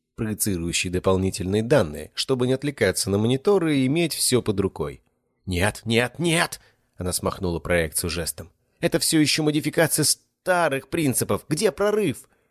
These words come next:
«Профессор Эйзенхорн». Молодой ассистент подбежал с планшетом.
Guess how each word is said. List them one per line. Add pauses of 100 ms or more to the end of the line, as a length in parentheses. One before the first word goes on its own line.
(400)
«Профессор
Эйзенхорн». (400)
Молодой
ассистент
подбежал
с
планшетом.